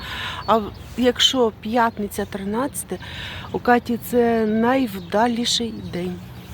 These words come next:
І це вона ще помічала, коли вона навчалася в університеті.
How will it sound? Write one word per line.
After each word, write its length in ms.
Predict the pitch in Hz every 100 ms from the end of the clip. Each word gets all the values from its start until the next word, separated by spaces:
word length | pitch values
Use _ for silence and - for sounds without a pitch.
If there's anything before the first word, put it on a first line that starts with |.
| - - - - - - - - -
І 60 | 196
це 200 | - 240
вона 280 | 233 233
ще 200 | 233 -
помічала, 760 | 208 214 220 208 - 277 381 302
коли 240 | - 220 233
вона 300 | 220 220 214
навчалася 1000 | 208 202 - 214 208 202 196 - 196 190
в 280 | 175 175 202
університеті. 1120 | 202 190 175 - - 202 269 330 - 214 196